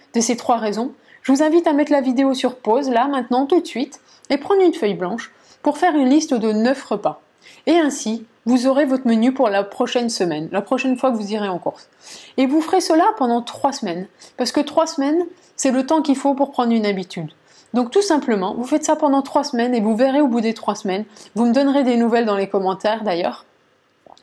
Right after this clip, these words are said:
Et ainsi, on pourra partager vos difficultés, vos joies, enfin bon, tout ça. Mais en tout cas, je suis certaine d'une chose.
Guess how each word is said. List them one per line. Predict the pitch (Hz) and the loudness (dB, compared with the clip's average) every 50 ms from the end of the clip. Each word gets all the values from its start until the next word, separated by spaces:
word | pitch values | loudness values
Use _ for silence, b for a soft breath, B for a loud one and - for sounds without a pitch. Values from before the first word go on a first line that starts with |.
| b b b b - | b b b b -2
Et | 269 277 | 0 2
ainsi, | 277 254 240 240 - 226 220 254 - - _ - | 2 0 0 -2 -2 -4 -4 -6 -8 -10 _ -2
on | 240 240 | -2 -2
pourra | 240 247 226 220 | 0 2 0 2
partager | 220 254 240 - - 240 220 233 254 | 2 0 -2 -2 -2 -2 0 0 0
vos | 240 233 233 | 0 0 0
difficultés, | 196 196 208 202 - 214 202 - 226 226 - - 214 208 208 | -2 -2 -4 -4 -4 -4 -2 -2 -2 -2 -2 0 2 2 2
vos | 190 208 220 220 | 2 2 2 0
joies, | - - 202 196 196 190 190 | 0 0 2 2 2 2 0
enfin | 196 196 - 208 185 | -2 -2 -2 -2 -2
bon, | 180 185 196 | -2 -4 -6
tout | 180 - 190 | -6 -8 -12
ça. | - - 170 - B B B B B B B B | -14 -14 -14 -18 B B B B B B B B
Mais | 233 | 0
en | 262 285 | 0 2
tout | 269 330 320 | 2 0 0
cas, | 330 269 254 277 302 | 0 0 0 0 0
je | 254 254 | 0 -2
suis | 233 - 247 226 | -2 -2 -4 -4
certaine | - 233 - - 254 233 | -4 -4 -4 -2 -2 0
d'une | 214 190 196 185 | -2 -2 -6 -6
chose. | - - 160 165 - | -6 -6 -8 -8 -10